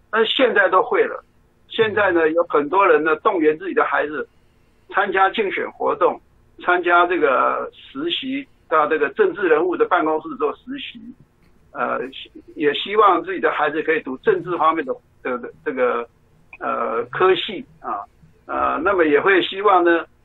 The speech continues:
这个自己的孩子或者自己家里人呢，有空呢，就是参与这个竞选的活动，帮助竞选的活动，甚至于进一步的，就是说鼓励自己家里人呢去这个参与竞选。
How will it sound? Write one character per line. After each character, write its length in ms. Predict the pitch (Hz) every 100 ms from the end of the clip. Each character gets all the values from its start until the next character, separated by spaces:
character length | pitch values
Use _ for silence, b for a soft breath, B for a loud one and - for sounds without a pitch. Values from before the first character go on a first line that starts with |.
| _
这 100 | 156
个 300 | 151 143 139 - -
自 160 | 220
己 80 | 147
的 140 | 143
孩 260 | 143 - 156
子 320 | 160 156 143 -
或 100 | -
者 120 | 175 156
自 180 | - 196
己 80 |
家 220 | 143 - 180
里 100 | 151
人 180 | 131
呢， 140 | 135 135 -
有 180 | - 117
空 280 | - 180
呢， 60 | 143
就 100 | 147
是 200 | 156 147 -
参 240 | - 180
与 240 | 165 113 -
这 100 | 135
个 140 | 123
竞 260 | 117 254 196
选 140 | - -
的 80 | 113
活 200 | 120 117
动， 200 | 139 120 _ _ _ _
帮 280 | - 196 202
助 160 | 208 180
竞 200 | 196 170
选 120 | -
的 100 | -
活 220 | - - 113
动， 180 | - - _ _ _ _ _
甚 320 | - 233 214
至 160 | 180 202
于 100 | 156
进 180 | 151 170
一 60 | 160
步 160 | 175
的， 80 | 160
就 60 | 143
是 80 | 151
说 220 | 160 - _
鼓 220 | 151 277
励 260 | 392 320 254 _ _ _ _ _ _
自 180 | - 233
己 160 | - 240 -
家 220 | 185 196
里 120 | 160
人 200 | - 127
呢 140 | 135
去 300 | 131 147 120 - _ _ _ _
这 80 | 151
个 100 | 117
参 240 | - 156
与 120 | 160 214
竞 200 | - 127
选。 180 | - -